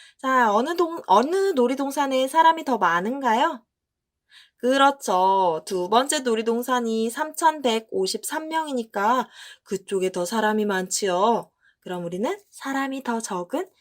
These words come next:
첫 번째 놀이동산으로 빨리 떠나면 되겠네요. 자, 그럼 선생님과 오늘 공부한 내용 정리해 보도록 할까요? 자, 우리 오늘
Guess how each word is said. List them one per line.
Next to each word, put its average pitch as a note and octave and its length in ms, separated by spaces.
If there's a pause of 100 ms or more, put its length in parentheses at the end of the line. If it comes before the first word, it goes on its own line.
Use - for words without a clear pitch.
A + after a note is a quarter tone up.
(120)
첫 F#4 240
번째 D4 300
놀이동산으로 F3+ 840
빨리 C#4 380
떠나면 A#3 540
되겠네요. F#3 720 (960)
자, B3+ 300
그럼 G#3 340
선생님과 A3 1040
오늘 F#3+ 400
공부한 F#3+ 460
내용 A#3 420
정리해 G3 420
보도록 E3+ 380
할까요? G3+ 560 (1000)
자, C4+ 240
우리 C4 220
오늘 G#3 560